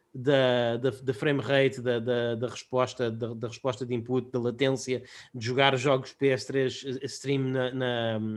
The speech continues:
na PlayStation quatro. Portanto, eu, eu acredito perfeitamente, acredito perfeitamente, e mais sendo a, a Microsoft, que é uma companhia que tem os melhores, dos melhores engenheiros do mundo,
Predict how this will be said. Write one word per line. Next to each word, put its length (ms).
na 120
PlayStation 520
quatro. 400
Portanto, 400
eu, 240
eu 100
acredito 420
perfeitamente, 960
acredito 320
perfeitamente, 460
e 40
mais 160
sendo 200
a, 220
a 20
Microsoft, 600
que 60
é 40
uma 100
companhia 640
que 380
tem 180
os 100
melhores, 560
dos 180
melhores 340
engenheiros 380
do 100
mundo, 440